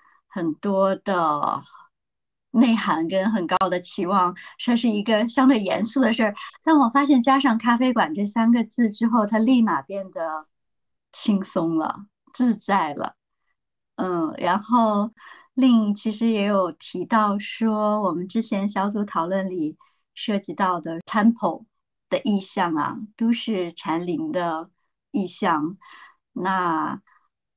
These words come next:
它是虚空的也好，实体的也好，那不如我们就先从数字空间开始吧。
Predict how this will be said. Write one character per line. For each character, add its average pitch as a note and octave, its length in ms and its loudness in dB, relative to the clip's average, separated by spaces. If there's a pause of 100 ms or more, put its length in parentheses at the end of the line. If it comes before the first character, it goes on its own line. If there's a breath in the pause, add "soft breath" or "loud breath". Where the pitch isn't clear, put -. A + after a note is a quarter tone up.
(160)
它 F#3 500 -6 (320)
是 E3 540 -6 (720)
虚 - 260 2
空 C#4 220 6
的 C4+ 100 4
也 C4 120 2
好， G3 220 0
实 - 280 -2
体 G#3+ 220 -2
的 - 120 -4
也 F3 200 0
好， F3+ 380 0 (460 loud breath)
那 G#3 160 -4
不 C4 140 2
如 A#3 140 6
我 A3+ 100 4
们 E3+ 140 -2
就 A#3+ 120 2
先 E4 240 4
从 D4+ 200 6
数 F#4+ 360 2
字 G#3 180 0
空 A3 220 4
间 G3+ 140 2
开 A#3 240 0
始 - 160 -8
吧。 - 220 -10